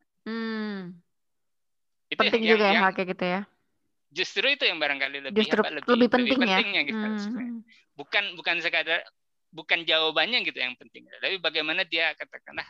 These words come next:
Speaker 2: eh, sampai pada jawaban tersebut gitu ya. Apa yang dia pikirkan itu, itu sebenarnya yang lebih,
Speaker 1: Mm-mm.
Speaker 2: lebih, apa, lebih berbekas gitu ya. Lebih, apa tadi, kalau kita ingin bicara tentang masalah-masalah yang kayak abstraksi tadi gitu ya, itu yang,
Speaker 1: Hmm.
Speaker 2: yang s-,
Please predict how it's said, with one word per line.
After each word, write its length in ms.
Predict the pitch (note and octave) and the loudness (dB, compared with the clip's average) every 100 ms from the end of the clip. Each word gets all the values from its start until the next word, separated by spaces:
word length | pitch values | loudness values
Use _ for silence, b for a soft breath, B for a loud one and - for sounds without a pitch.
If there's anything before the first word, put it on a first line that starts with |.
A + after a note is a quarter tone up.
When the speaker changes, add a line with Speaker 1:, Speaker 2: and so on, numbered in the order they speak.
| _ | _
Speaker 2:
eh, 180 | C3+ A#2+ | -8 -8
sampai 360 | - A#2+ D3 D3 | -6 -6 -4 -2
pada 200 | C#3 C3 | -4 -4
jawaban 420 | B2+ B2 B2 B2 | -4 -4 -4 -8
tersebut 460 | A#2 - A#2+ B2+ | -8 -14 -18 -20
gitu 160 | _ _ | _ _
ya. 160 | - C#3 | -20 -12
Apa 220 | - - D3+ | -10 -2 -2
yang 120 | C#3+ | -2
dia 100 | C3 | -6
pikirkan 600 | C3+ - C3 - B2 B2 | -8 -10 -10 -2 -4 -4
itu, 120 | A2+ | -14
itu 160 | C#3 E3 | -14 -14
sebenarnya 380 | - - A#2+ C3+ | -14 -20 -18 -16
yang 120 | - | -14
lebih, 240 | - A3 | -12 -10
Speaker 1:
Mm-mm. 300 | A3 A3 G#3+ G3 G3 _ _ _ _ | -10 -10 -12 -14 -16 _ _ _ _
Speaker 2:
lebih, 300 | A#2+ A2+ A#2+ A#2+ | -16 -6 -6 -6
apa, 180 | A2+ C#3 C#3 | -10 -14 -14
lebih 280 | B2 A#2 B2 B2 | -18 -10 -10 -10
berbekas 460 | B2 B2 - E3 | -10 -10 -4 -4
gitu 160 | - C3 | -4 -12
ya. 140 | A#2+ C#3+ _ _ _ _ _ _ | -12 -16 _ _ _ _ _ _
Lebih, 420 | B2+ B2+ B2 C#3+ - - | -12 -10 -4 -4 -4 -12
apa 180 | D#3 C3 | -8 -8
tadi, 340 | C3 - - | -8 -10 -14
kalau 220 | _ B2 | _ -8
kita 320 | A#2+ A#2+ C3 C#3 | -8 -2 -2 -2
ingin 380 | B2+ C3 C3 D3+ | -6 -8 -8 -14
bicara 400 | C3 - B2 B2+ | -18 -8 -4 -4
tentang 300 | - A#2 C3 _ | -8 -12 -14 _
masalah-masalah 760 | B2 A#2+ - B2+ B2 A#2 C3+ B2 | -12 -10 -10 -10 -10 -10 -10 -10
yang 100 | A#2+ | -6
kayak 220 | A#2+ B2 | -8 -8
abstraksi 480 | - A#2+ B2 - B2 | -12 -8 -8 -8 -10
tadi 240 | B2+ D3+ | -8 -8
gitu 160 | B2 - | -12 -14
ya, 100 | D2 _ _ | -18 _ _
itu 160 | - G#3 | -8 -2
yang, 160 | G#3 | -2
Speaker 1:
Hmm. 80 | F3+ | 0
Speaker 2:
yang 180 | D3 D3 | -2 -4
s-, 240 | D3+ - | -10 -20